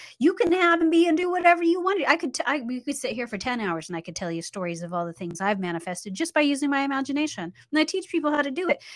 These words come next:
You don't need money. You just have to harness your power to create. So read my book.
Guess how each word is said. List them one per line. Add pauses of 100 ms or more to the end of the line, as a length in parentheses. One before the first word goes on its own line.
(100)
You
don't
need
money. (160)
You
just
have (140)
to
harness
your
power
to
create. (300)
So
read
my
book.